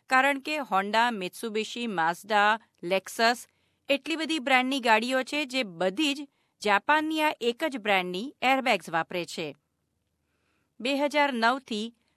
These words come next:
બે મિલિયન જેટલી ઓસ્ટ્રેલિયન ગાડીઓમાં ખામીયુક્ત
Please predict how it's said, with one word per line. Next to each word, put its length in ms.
બે 260
મિલિયન 540
જેટલી 480
ઓસ્ટ્રેલિયન 680
ગાડીઓમાં 680
ખામીયુક્ત 600